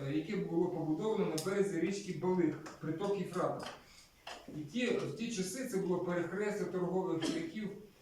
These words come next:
між Фінікією і країнами Сходу. Оце руїни, е, оцього міста Харан.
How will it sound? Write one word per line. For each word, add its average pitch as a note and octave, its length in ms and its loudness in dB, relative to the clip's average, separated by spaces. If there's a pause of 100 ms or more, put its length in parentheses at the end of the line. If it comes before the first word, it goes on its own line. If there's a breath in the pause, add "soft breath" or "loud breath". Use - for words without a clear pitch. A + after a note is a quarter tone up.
(180 loud breath)
між D#3 240 -2
Фінікією G3+ 720 0
і E3+ 360 -2
країнами F3+ 380 0
Сходу. - 480 -6
Оце A3+ 320 -2
руїни, F#3 560 0 (600)
е, C3 320 -6 (240)
оцього F3 260 0
міста D3 420 0
Харан. C#3+ 380 -4